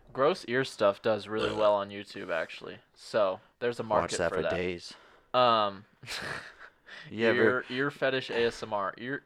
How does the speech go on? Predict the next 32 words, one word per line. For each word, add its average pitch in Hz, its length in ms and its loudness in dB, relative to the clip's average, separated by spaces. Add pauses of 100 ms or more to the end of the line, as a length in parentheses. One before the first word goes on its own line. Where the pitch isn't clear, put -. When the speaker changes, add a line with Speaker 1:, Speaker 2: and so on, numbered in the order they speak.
Speaker 1:
disgusting 156 580 -2
Speaker 2:
If - 80 0
Speaker 1:
ear. 139 160 2
Speaker 2:
you 131 80 4
have 127 240 8
friends 113 540 4
who, 95 440 2
like, 90 300 2
get 95 260 -2
sick - 300 -2
about 98 320 0
that 92 280 2
real 98 300 2
easy, 98 480 -4 (260)
those 92 220 0
are 92 80 0
the 92 120 0
best 90 380 -2
videos 87 480 -8
to 85 100 -10
send 80 380 -10
'em. 78 220 -18 (540)
Speaker 1:
They're 110 160 -4
gnar. 98 400 -4 (400)
Um, 104 420 2 (100)
but 117 100 2
what 123 200 2
I 139 120 6
was 117 240 2
about 110 500 0
to 113 100 -10
say, 90 560 -2